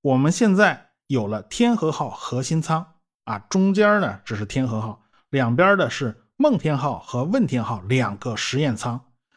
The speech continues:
屁股后面对接的是天舟货运飞船，正前方接的是神舟飞船。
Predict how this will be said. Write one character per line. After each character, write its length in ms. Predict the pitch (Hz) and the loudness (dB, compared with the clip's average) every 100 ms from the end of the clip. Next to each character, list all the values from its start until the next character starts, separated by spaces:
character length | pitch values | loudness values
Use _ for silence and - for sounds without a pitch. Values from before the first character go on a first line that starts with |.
| _ | _
屁 220 | - 226 | -2 2
股 100 | 165 | 2
后 160 | 147 180 | 2 2
面 160 | 123 | 0
对 220 | 104 156 110 | 0 0 0
接 160 | 151 | -2
的 100 | 131 | -2
是 120 | 113 | -4
天 400 | 110 - 285 269 | -6 -2 0 0
舟 200 | 240 254 | 0 -2
货 220 | 240 214 135 | -2 0 2
运 160 | 107 | 0
飞 160 | 135 135 | -2 -4
船， 320 | 107 104 - - | -4 -8 -10 -4
正 180 | 302 160 | -2 -2
前 280 | 127 139 | -2 -2
方 260 | 160 170 170 | 0 -2 -4
接 200 | 190 185 | 0 0
的 100 | 170 | 0
是 200 | - 101 | -4 -6
神 320 | - - 113 | -6 -2 -2
舟 140 | 151 123 | 0 0
飞 140 | 110 | -2
船。 180 | 98 | -6